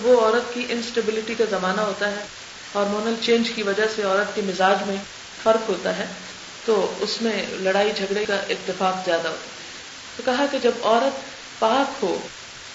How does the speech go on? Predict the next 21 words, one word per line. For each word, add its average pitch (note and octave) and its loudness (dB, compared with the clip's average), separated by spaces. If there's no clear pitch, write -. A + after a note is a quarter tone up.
اس E4+ 0
حالت A3+ 2
میں G3+ -4
اس G3 -6
کو G#3+ 0
ایک G#3+ 6
دفعہ F#3+ -2
طلاق F3 -2
دی F3 -6
جائے، A3 -4
پھر E4 4
اس E4+ 6
کے D#4 0
بعد C4 4
عورت B3+ 4
شوہر C#4 2
کے D4+ -2
گھر C#4 4
میں C#4 2
ہی A#3+ 0
رہے، E3 -4